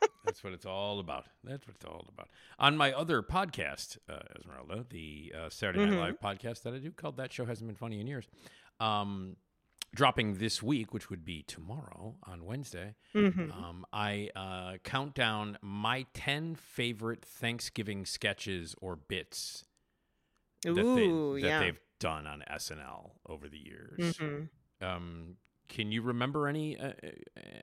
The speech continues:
Speaker 1: any Thanksgiving bits that, uh, that stand out for you?
Speaker 2: I don't remember any specific Thanksgiving,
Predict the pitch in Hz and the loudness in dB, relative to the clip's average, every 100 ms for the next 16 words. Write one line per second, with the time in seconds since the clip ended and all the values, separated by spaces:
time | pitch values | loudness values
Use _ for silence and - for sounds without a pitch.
0 | - - 123 117 127 123 135 139 135 135 | -10 -4 -2 -2 -4 -2 -4 -2 -2 -4
1 | - - 113 - 113 104 85 107 - 110 | -6 -8 -8 -6 -4 -4 -4 -6 -4 -2
2 | 117 123 139 147 147 _ _ _ _ _ | -2 -4 -6 -6 -10 _ _ _ _ _
3 | _ _ _ _ _ _ - - - - | _ _ _ _ _ _ -10 -10 -20 -20
4 | _ - - - 285 349 392 415 - - | _ -12 -10 -2 0 2 4 4 2 0
5 | - - - - - - - _ _ _ | -2 -6 -12 -14 -18 -20 -20 _ _ _
6 | _ _ _ - 240 247 240 247 269 269 | _ _ _ 6 10 10 10 10 10 12
7 | 269 262 240 - 202 - - - - - | 10 10 6 4 2 2 -2 -4 -4 2
8 | 247 240 240 - - 208 190 - - - | 4 8 6 4 -2 0 0 -2 -4 6
9 | 214 208 | 8 8